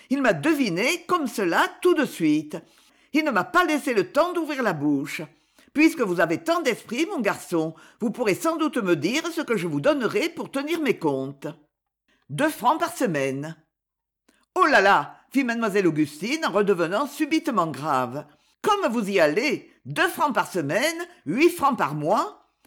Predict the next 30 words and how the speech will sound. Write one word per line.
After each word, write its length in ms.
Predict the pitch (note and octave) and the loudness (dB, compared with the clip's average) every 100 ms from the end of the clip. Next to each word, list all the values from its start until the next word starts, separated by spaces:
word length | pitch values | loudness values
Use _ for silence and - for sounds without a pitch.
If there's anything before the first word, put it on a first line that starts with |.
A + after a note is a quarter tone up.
| _ | _
Vous 120 | C4 D4+ | -6 -2
croyez 440 | B3 F#3 G3+ E4+ | 2 2 2 0
que 140 | G4 | 0
je 100 | D4 | -2
vous 120 | A#3 F3+ | -2 0
donnerai 360 | C#4+ D#4+ A#3+ | 0 0 -2
cela ? » « 600 | - F3 D3 F#3 D4+ - _ _ _ _ _ _ _ - | -2 -2 2 2 0 -6 _ _ _ _ _ _ _ -8
Certainement, 800 | C4 E4 F4+ C#4 E3+ F3 C#4 - - | -2 0 0 -2 0 -2 -2 -4 -2
et 80 | G#3 | 0
vous 120 | G3+ | 2
l'aurez 200 | F#3+ E3+ | 2 0
bien 260 | C#3+ D4 C#4+ | 0 -2 -2
vite 260 | C#4+ E4 | -4 -2
regagné. 760 | E4 C4 G#3+ E3 D3 C#3 C#3 _ _ G3 | -2 0 0 0 -2 -2 -6 _ _ -8
Vous 80 | |
perdez 320 | G#3+ B3+ F#3+ F3 | 0 2 2 0
plus 240 | B3 F4 | 0 -2
que 120 | D#4 | -2
cela 400 | A3 F#3+ E3 B3 | -4 -2 0 0
en 120 | D#4 | 0
erreur 340 | G3+ A#3+ B3+ D4+ | 0 0 -2 -2
de 80 | D#4 | -2
facture. 720 | B3 - - C#3+ C3+ C3 C3 _ _ _ - | -2 -6 -2 0 0 -4 -12 _ _ _ -8
Deux 180 | C#3+ E4 | -2 0
francs 220 | E4+ D4+ | 0 -2
par 200 | G#3 - | -2 -2
semaine, 400 | D#3+ C3+ G#3+ D#4+ D#4 | -4 -2 -2 -4 -6
c'est 120 | - | -4
fort 240 | D3+ C#4+ E4 | -4 0 0
raisonnable. 840 | E4 G#3+ E3 C3 C3 B2 D3 | 0 -2 -2 0 -2 -4 -8